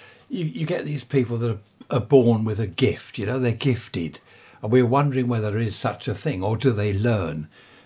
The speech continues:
We were watching on YouTube a three-year-old girl sitting at a grand piano playing as if she's a concert pianist.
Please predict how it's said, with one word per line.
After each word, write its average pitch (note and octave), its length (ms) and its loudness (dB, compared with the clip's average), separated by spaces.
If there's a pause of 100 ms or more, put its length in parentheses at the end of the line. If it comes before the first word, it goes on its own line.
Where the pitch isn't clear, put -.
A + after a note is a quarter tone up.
(120)
We C3 120 2
were A2 100 2
watching C3+ 400 0
on G#2 200 -4
YouTube G#2 600 -4 (300)
a B2+ 80 -4
three-year-old C#3 800 0
girl F#2+ 460 -2 (720)
sitting C#3+ 380 2
at A2+ 80 0
a A2 60 -2
grand A2+ 480 0
piano F2 480 -4 (260)
playing D#3+ 420 0
as C3+ 160 -4
if C3+ 120 2
she's B2 240 -4
a B2 60 -2
concert - 640 -2
pianist. D#3 720 -6